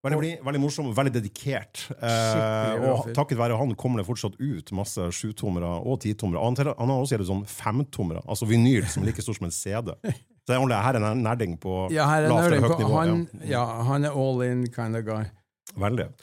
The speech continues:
Speaker 2: Coverne må jo kjøpes fra England. Eh, eller det vil si, på forrige plata vår. Og, men så fant jeg en kar som heter Roar Øyen, som spiller med en,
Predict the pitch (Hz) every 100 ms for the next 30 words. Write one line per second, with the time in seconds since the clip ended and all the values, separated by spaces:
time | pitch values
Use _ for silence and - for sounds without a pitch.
0 | - 175 123 104 110 110 151 180 185 135
1 | 117 151 104 131 120 95 98 92 92 _
2 | _ _ _ _ _ _ _ _ - 120
3 | 110 113 127 120 120 117 - 117 117 123
4 | - 143 117 139 120 120 123 107 - _
5 | 131 127 127 131 _ - 135 135 160 127
6 | 127 143 123 131 120 139 131 139 127 123
7 | 131 117 127 147 147 - 131 107 120 120
8 | 110 110